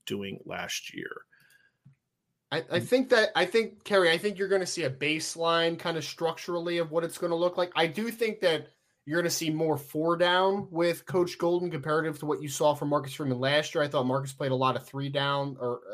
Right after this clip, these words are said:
Speaker 2: uh, kinda spurts in there, but I think that you're gonna see more four down.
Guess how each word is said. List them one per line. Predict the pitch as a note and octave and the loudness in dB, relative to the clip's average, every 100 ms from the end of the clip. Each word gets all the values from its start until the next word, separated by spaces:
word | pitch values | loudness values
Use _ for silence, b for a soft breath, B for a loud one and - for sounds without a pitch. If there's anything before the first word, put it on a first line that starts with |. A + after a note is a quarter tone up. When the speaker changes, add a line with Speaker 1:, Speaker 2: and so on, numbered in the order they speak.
| - | -4
Speaker 2:
uh, | B2 G#2+ _ | -4 -4 _
kinda | - C3+ C3 | -6 -4 -4
spurts | - C3+ C#3+ C#3+ - | -4 -2 -2 -4 -4
in | D3 | 0
there, | D3+ D3+ | 2 2
but | C3+ | 0
I | B2 | 0
think | D3+ C#3 | -2 -6
that | |
you're | C3+ | -2
gonna | C3+ | -2
see | C3+ B2 | -2 -6
more | A#2 B2+ C3+ | -4 -2 -4
four | D3 D3+ | -6 -4
down. | D3+ D#3+ E3+ | 0 0 0